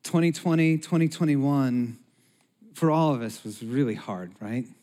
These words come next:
For Jenny and I, some of our closest friends moved away. Um, one of our closest friends went through the most hellacious, like, marriage crisis.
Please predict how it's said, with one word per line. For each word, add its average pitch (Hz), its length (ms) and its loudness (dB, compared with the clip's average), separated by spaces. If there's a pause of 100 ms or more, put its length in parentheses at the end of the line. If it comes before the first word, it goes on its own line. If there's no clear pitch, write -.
(880)
For 135 440 0 (140)
Jenny 165 280 2
and 151 100 2
I, 139 280 0
some 156 180 -4
of 147 140 0
our 143 80 0
closest 147 400 -2
friends 190 500 2
moved 180 260 0
away. 170 760 2 (440)
Um, 135 440 0
one 196 280 4
of 160 140 0
our 156 100 2
closest 151 500 -2
friends 156 300 0
went 156 240 -2
through 160 300 0
the 160 100 -2
most 160 300 -2
hellacious, 156 1040 -2 (880)
like, 131 260 -4
marriage 147 720 0
crisis. 131 760 -10